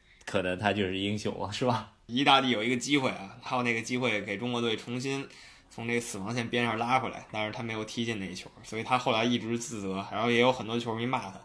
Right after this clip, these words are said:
Speaker 1: 那个球应该是在边路，呃，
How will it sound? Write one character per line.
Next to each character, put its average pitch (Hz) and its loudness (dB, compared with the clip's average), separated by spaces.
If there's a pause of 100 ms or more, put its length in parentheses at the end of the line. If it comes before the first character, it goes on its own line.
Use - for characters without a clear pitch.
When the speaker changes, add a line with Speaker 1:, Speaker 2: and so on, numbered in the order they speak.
Speaker 1:
那 131 0
个 123 6
球 104 2
应 110 2
该 110 -2
是 110 -2
在 107 2
边 110 0
路， 101 -2 (300)
呃， 85 -4